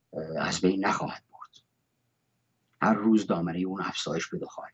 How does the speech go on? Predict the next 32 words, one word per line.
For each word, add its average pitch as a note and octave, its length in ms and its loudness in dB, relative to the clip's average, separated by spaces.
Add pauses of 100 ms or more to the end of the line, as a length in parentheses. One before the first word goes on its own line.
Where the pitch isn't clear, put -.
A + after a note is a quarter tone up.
کرد - 220 -18 (160)
که D3+ 60 4
خب، C#3+ 280 4
همراه G#2 340 6
هم G#2+ 100 6
هست G2 320 -6
با - 220 -6 (320)
فقر A2 280 0
و F2+ 60 -2
فلاکت G2 480 -6
و F#2 60 -8
زندگی F2 520 0
بسیار G2+ 540 2 (800)
بدی G3 220 2
که - 100 -6
در - 160 -4
بسیاری F3 440 -2
از E3 100 -4
این F3 100 -2
جوامع E3+ 380 -2
وجود - 280 -6
داشته. - 320 -8 (580)
دامنه A2 360 6
این A2+ 460 4 (1200)
جریان‌های A2 680 2
تندرو G2 560 -2
مذهبی F#2+ 800 -2
تا G#2+ 100 -2
اونجایی G2 760 4
بالا G2 260 -6
گرفته F#2 360 -8
که F#2+ 300 -8